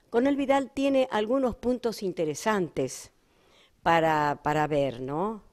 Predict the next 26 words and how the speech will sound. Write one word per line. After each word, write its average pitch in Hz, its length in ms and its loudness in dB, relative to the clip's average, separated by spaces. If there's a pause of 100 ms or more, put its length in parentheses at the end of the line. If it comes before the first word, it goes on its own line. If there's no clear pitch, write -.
(800)
Como 190 180 4
una 202 200 2
pulpería 170 600 4
que 160 140 -2
se 151 100 -6
encuentra 165 420 0
cerca 180 340 2
y 165 60 2
en 143 80 0
la 131 100 -2
cual 151 200 -2
estuve 156 360 -4
hace 143 160 -8
unos 160 300 -6
años, 175 400 -4
que 151 300 -10 (300)
es - 180 -4
una 160 160 0
pulpería 156 500 -2
de 143 140 -2
hace 147 180 -8
muchos 156 320 -8
años, 233 280 -2
un 175 100 0
lugar 156 220 -2
histórico. - 640 0